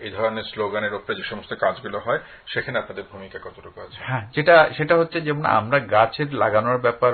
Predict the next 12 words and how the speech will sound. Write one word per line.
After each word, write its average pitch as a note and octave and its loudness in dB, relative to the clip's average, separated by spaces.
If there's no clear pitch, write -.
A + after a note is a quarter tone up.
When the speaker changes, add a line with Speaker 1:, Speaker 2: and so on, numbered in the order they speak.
Speaker 2:
হোক G2+ -4
অথবা F#2 2
নদী G2 0
বাঁচানোর A2+ 4
ব্যাপার F#2 2
হোক, F#2 -4
অথবা F#2 2
পশু A2 -4
পাখি, A#2 -2
আহ, D2+ 0
বাঁচানোর F#2+ -2
ব্যাপার F2 0